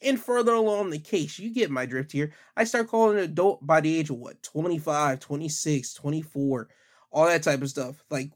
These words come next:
when you hit twenty-three, you can start merging into, "Okay, I'm should,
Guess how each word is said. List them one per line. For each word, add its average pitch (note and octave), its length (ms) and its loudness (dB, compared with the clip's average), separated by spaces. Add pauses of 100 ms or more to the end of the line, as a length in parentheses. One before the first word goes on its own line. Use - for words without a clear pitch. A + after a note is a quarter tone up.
when G3 140 -4
you G3+ 120 -2
hit E4+ 260 4 (460)
twenty-three, A#3 1200 0 (300)
you F#3+ 80 -12
can G#3 80 -4
start G3+ 280 6
merging F3 480 4
into, F3 340 0
"Okay, C#3 440 0 (220)
I'm C3 100 -12
should, D#3+ 480 -4